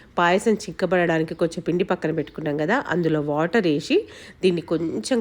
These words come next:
కలుపుకొని పక్కకు పెట్టుకుందాం. ఎందుకంటే మన తాడికలు ఉడికే లోపు ఇది కూడా కరిగిపోతుంది. ఓకేనా? ఫస్ట్ అయితే గిన్నెలో ఒక స్టవ్ మీద ఒక హాఫ్ లీటర్ అని వాటర్ వేసుకొని మనం చేసి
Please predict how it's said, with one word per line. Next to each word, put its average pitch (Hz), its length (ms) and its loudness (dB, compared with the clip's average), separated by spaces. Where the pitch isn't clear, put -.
కలుపుకొని 180 480 2
పక్కకు 202 300 -2
పెట్టుకుందాం. 156 460 -2
ఎందుకంటే 190 420 -2
మన 214 120 2
తాడికలు 180 440 2
ఉడికే 180 300 4
లోపు 143 280 0
ఇది 254 160 4
కూడా 330 200 6
కరిగిపోతుంది. 165 720 2
ఓకేనా? 175 300 2
ఫస్ట్ 165 300 -4
అయితే 165 140 0
గిన్నెలో 175 420 2
ఒక 208 160 0
స్టవ్ 170 260 0
మీద 185 200 2
ఒక - 100 -8
హాఫ్ 202 260 2
లీటర్ 196 280 2
అని 190 120 2
వాటర్ 185 320 0
వేసుకొని 196 440 2
మనం 190 160 2
చేసి 220 300 4